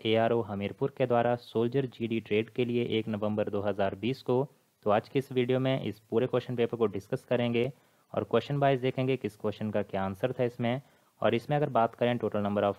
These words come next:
questions की, तो total number of questions इस question paper में थे पचास, Total number थे हंड्रेड, यानी कि हर एक question दो नंबर का था। Passing marks इसमें रखे गए हैं पैंतीस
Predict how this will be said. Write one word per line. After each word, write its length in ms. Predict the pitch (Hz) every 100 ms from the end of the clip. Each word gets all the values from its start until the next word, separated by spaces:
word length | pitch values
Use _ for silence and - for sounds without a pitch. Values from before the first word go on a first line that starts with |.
| -
questions 340 | 101 - 135
की, 180 | - 131
तो 80 | 131
total 220 | 107 104
number 220 | 127 127
of 120 | 127 120 120
questions 340 | 113 127 120
इस 160 | 117 -
question 280 | 104 -
paper 260 | 123 120 120
में 160 | 117 113
थे 200 | 117 113
पचास, 560 | - 98 104 120 - _ _ _ _ -
Total 260 | 110 135
number 320 | 139 135 135 131
थे 280 | 131 139 - _ _ -
हंड्रेड, 340 | 101 101 127 123
यानी 200 | 107 110
कि 100 | 104
हर 120 | 104
एक 140 | 113
question 320 | 120 117 120
दो 140 | 98 101
नंबर 240 | 120 120
का 140 | 120 113
था। 360 | 113 120 135 _ _ _ -
Passing 340 | 107 110 156
marks 280 | 151 143 -
इसमें 280 | 135 143 131
रखे 280 | 101 110
गए 100 | 107
हैं 180 | 110 107
पैंतीस 580 | 104 104 107 127 131 -